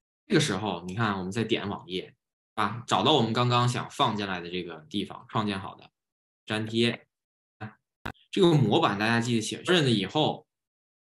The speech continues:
再去保存。这里大家可以从这儿看啊，它这个模板有两个，大家肯定都是默认页面和 Contact Us，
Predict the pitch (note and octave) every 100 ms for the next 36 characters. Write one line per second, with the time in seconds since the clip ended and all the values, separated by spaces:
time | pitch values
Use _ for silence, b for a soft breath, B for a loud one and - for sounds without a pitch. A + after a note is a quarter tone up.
0 | _ E3+ B2+ A#2+ E2+ D#2+ D#2+ D#2+ - _
1 | _ - A#2+ - - - B2+ C#3 D3+ C3+
2 | B2+ D3 C#3 G2+ G#2+ F2+ E2+ b b b
3 | - G3+ G3+ D3+ A#2 C3 D#3+ - F#2+ A2
4 | C#3 - - F#2+ F#2 E3+ D#3+ G3+ G3 A#2
5 | C3 D#3 G3 F3 C#3 A2+ A2 C3+ B2+ B2
6 | A#2+ G#2+ A2+ G#2 F#2+ F2+ F2 F2+ F#2 D#2
7 | - G2+ G2 F2+ - F#2 E2+ - -